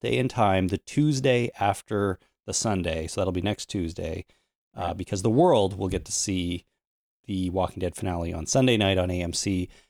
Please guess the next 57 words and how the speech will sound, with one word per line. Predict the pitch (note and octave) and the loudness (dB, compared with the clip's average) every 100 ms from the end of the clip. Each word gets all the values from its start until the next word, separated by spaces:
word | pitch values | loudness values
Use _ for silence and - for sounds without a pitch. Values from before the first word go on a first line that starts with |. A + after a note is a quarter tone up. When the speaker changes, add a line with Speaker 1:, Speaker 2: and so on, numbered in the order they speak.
| _ _ _ | _ _ _
Speaker 1:
for | G2+ | 2
all | F#2+ | 2
those | F#2 - | 2 -2
people | G2 F2 F#2 E2+ | -8 -8 -4 -4
that, | F2+ E2+ - | -2 -4 -4
uh, | F2 F2 | -6 -6
are | F2 | -6
suckers | E2 - A2+ - F#2 E2+ | -2 2 2 2 -4 -4
and | F2+ | -4
don't | F#2 E2+ | -4 -4
have | F#2+ F2 | -4 -4
A | E2+ | -6
M | E2+ | -6
C | - E2 | -8 -8
Plus. | D#2+ - - _ _ - - - _ | -12 -14 -16 _ _ -16 -16 -18 _
Speaker 2:
Can | F#3+ | 0
I, | A#3+ B3 - | 0 -2 -2
can | B3 | 2
I | |
ask | C#4 - | 2 4
you | A#3 | 0
a | |
question, | - E3+ - F#3 | 4 2 2 0
Chris? | - A3 - | 0 -4 0
Speaker 1:
Sure. | A3 A#2+ - _ _ _ _ | 0 0 -2 _ _ _ _
Speaker 2:
Did | C#4 | 2
I | D#4+ E4 | 4 4
just | C#4 C4 - | 4 2 0
tell | - G#3 G#3 | 2 4 6
you | F3 F3+ G#3 | 6 6 6
something | - G3+ F#3+ G#3 G3 G3+ F3 C#3 | 4 4 4 4 2 2 0 4
Walking | E3+ F#3+ F#3+ E3+ | 4 4 2 4
Dead | F3+ D#3+ | 4 6
related | D#3 D3+ D#3+ E3+ D#3+ | 4 6 4 2 0
that | C3+ C3+ | -4 -6
you | - C3+ F#3 | 0 6 8
did | G3 F#3 | 8 8
not | F3+ F#3+ | 8 8
know | F3+ F#3 G3+ G#3+ - | 8 8 6 4 -2
Speaker 1:
Well, | - F3+ | 6 6
Speaker 2:
that | E3+ | 6
Speaker 1:
I | C#3 D#3 E3 | 4 6 6
Speaker 2:
I | |
did? | D#3+ C3+ D#3 G#3 F3 | 6 6 6 6 4
Speaker 1:
That's | E3 - | 2 0
crazy. | - F#3 C4 A3 A2 | -2 2 4 4 4
I | A2+ | 4
didn't | F#3+ G3 | 4 4
receive | E3+ - G3+ | 4 4 2
the | F3+ E3 | 4 4
email, | A3 D#4 G2+ G2+ | 4 4 2 2
and | G#2 | 4
I | |
usually | A#2+ B2+ C3+ G2+ | 4 2 2 0
receive | F#2 - A2+ | 0 0 0
the | F#2+ G#2 | 2 0
emails. | C#3+ F2+ F2+ | 0 -4 -10